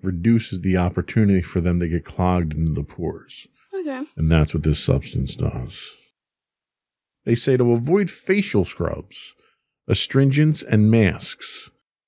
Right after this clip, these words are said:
Speaker 1: as well as excessive scrubbing and washing. Now, when we talk about masks here, we're not talking about, you know, covid style masks. We're talking about the type of facial masks that people use, women use to exfoliate the skin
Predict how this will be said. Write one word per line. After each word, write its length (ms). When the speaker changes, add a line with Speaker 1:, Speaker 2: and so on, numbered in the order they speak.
Speaker 1:
as 160
well 260
as 100
excessive 560
scrubbing 480
and 120
washing. 440
Now, 100
when 140
we 100
talk 300
about 220
masks 520
here, 260
we're 120
not 240
talking 480
about, 500
you 140
know, 180
covid 560
style 360
masks. 640
We're 120
talking 420
about 320
the 80
type 240
of 100
facial 540
masks 600
that 320
people 380
use, 380
women 300
use 180
to 160
exfoliate 680
the 40
skin 640